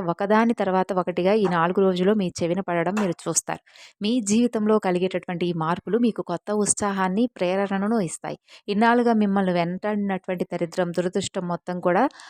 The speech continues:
ఒ-, పూర్తిగా తొలగిపోతుంది. ఇలా మీకు అన్నీ కూడా బంగారం అయ్యేటటువంటి, పట్టిందల్లా బంగారం అయ్యేటటువంటి రోజులు అంటారు కదా, అలా సహజంగా తెలివితేటలు, సాహసాలు ఎక్కువగా చేస్తూ ఉంటారు. అయితే ఏ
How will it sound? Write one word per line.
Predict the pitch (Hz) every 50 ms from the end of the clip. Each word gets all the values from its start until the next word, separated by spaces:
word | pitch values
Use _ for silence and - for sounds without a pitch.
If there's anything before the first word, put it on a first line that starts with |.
| - -
ఒ-, | - 180 - - _ _ _ _ _ -
పూర్తిగా | 254 285 - - 240 214 226
తొలగిపోతుంది. | 220 208 180 170 165 170 - - 160 151 160 160 156 156 - - - - - - -
ఇలా | 240 262 247 208 190 202 220
మీకు | 220 220 226 220 - 196
అన్నీ | 196 208 233 262 294
కూడా | 277 269 247 240 233
బంగారం | 190 196 185 185 190 208 226 240 233 240 220
అయ్యేటటువంటి, | 208 196 190 196 185 - 180 175 -
పట్టిందల్లా | 175 170 - 196 202 214 214 214 196
బంగారం | 185 175 175 185 196 208 214 214 208 202
అయ్యేటటువంటి | 202 190 185 185 190 175 185 180 180 175 185
రోజులు | 175 170 - 175 170
అంటారు | 170 170 - 170 -
కదా, | 180 208 240 226 - -
అలా | 170 175 170 160
సహజంగా | - - 180 170 175 180 202 196 196 202 196
తెలివితేటలు, | - 185 185 185 190 185 190 185 180 185 180 180 180
సాహసాలు | - - 175 180 185 196 - - 180 175 170
ఎక్కువగా | 165 - 180 175 185 180
చేస్తూ | - 180 175 165 - - 185
ఉంటారు. | 175 180 175 - 175 196 285 359 - - - - - - - -
అయితే | 226 254 220 262 240 214
ఏ | 214 247